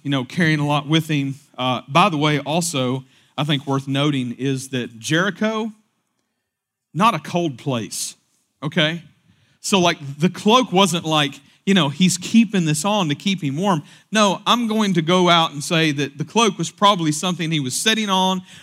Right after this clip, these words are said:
probably something he was even keeping his change on,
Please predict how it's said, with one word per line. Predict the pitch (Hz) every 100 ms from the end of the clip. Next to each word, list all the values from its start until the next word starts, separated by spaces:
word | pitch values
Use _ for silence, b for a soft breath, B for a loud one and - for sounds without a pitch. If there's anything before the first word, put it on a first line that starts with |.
| B
probably | - 262 208
something | 180 208 190 170
he | 180 196
was | 170
even | 180 175 165
keeping | 202 180 175 151
his | 131 -
change | - 233 233 233 214
on, | 208 208 208